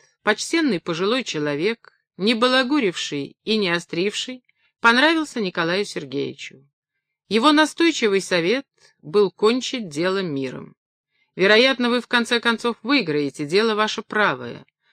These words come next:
но поручиться нельзя, и протянется это долго.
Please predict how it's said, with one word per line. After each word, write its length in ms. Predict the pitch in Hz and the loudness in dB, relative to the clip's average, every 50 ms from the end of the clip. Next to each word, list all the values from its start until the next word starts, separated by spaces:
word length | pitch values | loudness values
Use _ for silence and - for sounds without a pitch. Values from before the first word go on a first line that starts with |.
| _ _ | _ _
но 200 | - 185 208 208 | 2 2 2 4
поручиться 640 | 202 220 214 220 208 - - - 320 _ - - 233 | 4 4 4 4 2 2 -2 -4 -6 _ -6 -4 -2
нельзя, 640 | 208 180 160 147 135 135 156 156 147 151 160 - _ _ _ _ _ _ _ _ _ _ _ | -2 0 -2 -2 -2 0 0 2 2 0 -2 -12 _ _ _ _ _ _ _ _ _ _ _
и 140 | 214 220 | 0 2
протянется 720 | - - 208 208 214 - 302 320 320 269 185 - - - 156 | 4 6 4 4 4 4 0 0 2 0 -2 -4 -6 -6 -6
это 240 | 143 143 - 220 214 | -6 -2 -4 -4 -2
долго. 640 | 185 170 165 156 147 139 139 135 131 135 135 135 | 0 0 0 0 -2 -4 -6 -10 -14 -14 -16 _